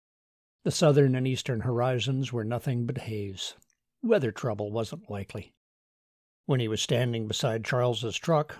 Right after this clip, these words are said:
Martin imagined that a quarter of Gill's catch might be something like a fifty-five-gallon drum full of fish, a fine supply of protein and a nice hedge against the Corn King's monopoly.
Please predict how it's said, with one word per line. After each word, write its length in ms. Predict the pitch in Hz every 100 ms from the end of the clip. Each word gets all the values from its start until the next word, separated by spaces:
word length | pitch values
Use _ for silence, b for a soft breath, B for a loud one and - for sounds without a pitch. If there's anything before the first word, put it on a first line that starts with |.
| 190
Martin 360 | 139 131 131 120
imagined 600 | 113 131 143 110 117 120
that 120 | 104
a 180 | 95 95
quarter 440 | - 131 110 107
of 100 | 104
Gill's 360 | 113 113 107 -
catch 420 | 135 156 - -
might 240 | 117 123
be 80 | 123
something 380 | - 139 127 117
like 340 | 117 117 -
a 240 | 113 110 107
fifty-five-gallon 1040 | - 143 151 - 139 127 120 127 135 120
drum 380 | 107 117 156 110
full 200 | - 127
of 80 | 131
fish, 480 | 156 190 - - - b b -
a 60 |
fine 400 | - - 104 175
supply 440 | - 139 131 117 113
of 140 | 107
protein 600 | - 131 - 135 160 247
and 160 | 147 143
a 40 |
nice 340 | 117 123 117 -
hedge 340 | 202 170 117
against 420 | 113 107 101 -
the 80 | 95
Corn 380 | - 120 113 107
King's 420 | 135 110 107 -
monopoly. 560 | 98 104 139 87 98